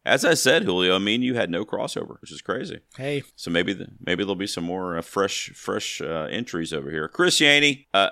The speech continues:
Speaker 1: a damn soldier for two Ps. I love this guy. He's a patron and always commenting every week. Thank you so much, dude.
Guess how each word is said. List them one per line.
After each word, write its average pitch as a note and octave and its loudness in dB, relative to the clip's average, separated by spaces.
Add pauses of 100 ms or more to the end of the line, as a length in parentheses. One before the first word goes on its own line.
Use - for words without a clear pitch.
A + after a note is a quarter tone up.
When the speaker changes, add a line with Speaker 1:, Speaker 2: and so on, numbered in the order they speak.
Speaker 1:
a G#2 4
damn C#3 4
soldier F#2+ 2
for E2 -8
two F2+ -2
Ps. F2+ 0
I F2 0
love F2 0
this E2+ -8
guy. F2+ 4
He's E2+ -4
a E2+ -4
patron F#2 0
and D#2 -6
always G2 2
commenting F2 0
every F#2 0
week. E2 -4
Thank F#2 -4
you F2+ -8
so - -4
much, E2 -4
dude. E2 -2